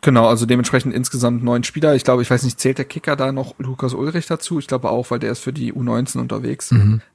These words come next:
Speaker 1: Ähm, aber ja,
Speaker 2: Gut.
Speaker 1: das sind die Spieler. Ähm,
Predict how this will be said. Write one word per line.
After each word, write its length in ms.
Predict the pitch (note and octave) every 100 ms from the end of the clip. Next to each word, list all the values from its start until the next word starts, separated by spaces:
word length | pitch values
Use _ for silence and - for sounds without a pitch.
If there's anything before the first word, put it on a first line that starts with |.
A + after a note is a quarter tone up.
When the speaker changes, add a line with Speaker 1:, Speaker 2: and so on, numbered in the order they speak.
| -
Speaker 1:
Ähm, 500 | A2 A2 A2 A2 A#2
aber 480 | A#2 A#2 A2 A2 - _ -
ja, 100 | -
Speaker 2:
Gut. 200 | - - -
Speaker 1:
das 160 | A2+
sind 140 | B2+ B2+
die 60 |
Spieler. 440 | - - C3 C3+ - - - - _
Ähm, 840 | B2 A#2 A2+ A2+ A#2 A#2 A2+ A2+